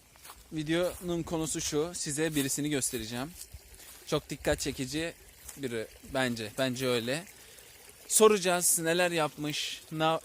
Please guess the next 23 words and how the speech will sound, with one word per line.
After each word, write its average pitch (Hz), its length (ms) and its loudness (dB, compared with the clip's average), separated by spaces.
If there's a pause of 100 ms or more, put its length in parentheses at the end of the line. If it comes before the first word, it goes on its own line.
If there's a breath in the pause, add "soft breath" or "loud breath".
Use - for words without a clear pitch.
(100)
nasıl 160 280 2
yaşamış, 143 640 0
hayat 160 280 0
hikayesini. 131 760 0 (160)
Yani 139 200 2
tabii 160 500 -2
şu - 220 -4
an 160 160 0
planlı 160 420 -2
bir - 40 -4
şekilde 156 420 -2
değil, 147 120 2
öyle 151 200 4
yola 165 240 4
koyuldum. 151 500 0 (680 loud breath)
Yerinde 165 420 2
bulabilirsem 180 680 4
soracağım 151 560 2 (920)
nasıl 151 260 4
bir 147 60 0
hayat 131 320 0
yaşadığını 113 480 -4
falan. 131 380 0